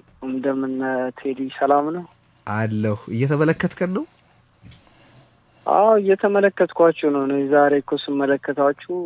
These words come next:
Speaker 1: በቃ ኮንግራ ምናምን ልበላችሁ።
Speaker 2: ስቱዲዮአችንን እንዴት አየኸው? እንዲህ ነበር
Speaker 1: እ?
Speaker 2: ያሰብከው? እንዴት ነበር ሀሳብ?
Speaker 1: ስቱዲዮአችሁ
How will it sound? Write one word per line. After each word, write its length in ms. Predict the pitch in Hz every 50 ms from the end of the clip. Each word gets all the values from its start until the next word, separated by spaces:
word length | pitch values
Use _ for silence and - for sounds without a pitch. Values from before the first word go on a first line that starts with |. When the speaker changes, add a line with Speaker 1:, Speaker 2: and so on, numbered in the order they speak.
| 160
Speaker 1:
በቃ 240 | 139 127 117 _ - 120 120 120 117 117 117 117 117 113
ኮንግራ 540 | _ - 127 127 127 127 120 131 127 127 123
ምናምን 320 | 120 120 120 117 117 117 113
ልበላችሁ። 840 | 113 113 113 113 113 113 117 _ - - - 120 - - - -
Speaker 2:
ስቱዲዮአችንን 680 | 131 - - - 143 147 151 143 135 - - 151 147 143
እንዴት 280 | 135 135 131 123 - 120
አየኸው? 400 | 107 107 104 104 95 95 98 - _ - - -
እንዲህ 300 | - 110 123 127 156 151
ነበር 220 | 151 139 127 143
Speaker 1:
እ? 60 | 139 143
Speaker 2:
ያሰብከው? 560 | 143 135 156 165 214 - - 151 147 147 143 _ - - - - _ _ _ - - -
እንዴት 320 | - 151 160 185 233 -
ነበር 280 | 208 214 190 175 190 175
ሀሳብ? 220 | 165 151 147 143
Speaker 1:
ስቱዲዮአችሁ 680 | 139 190 196 196 202 208 214 233 - - - 247 240